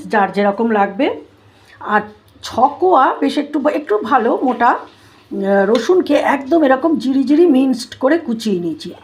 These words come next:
চাইলে ছেঁচেও নেওয়া যায়, কিন্তু বাটা না, বাটা দিলে গন্ধটা একটু পাল্টে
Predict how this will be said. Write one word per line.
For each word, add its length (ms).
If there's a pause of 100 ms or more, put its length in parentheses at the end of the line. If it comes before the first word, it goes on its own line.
চাইলে 280 (120)
ছেঁচেও 400
নেওয়া 280
যায়, 220 (400)
কিন্তু 180 (120)
বাটা 280
না, 140 (180)
বাটা 240
দিলে 200
গন্ধটা 340
একটু 160
পাল্টে 360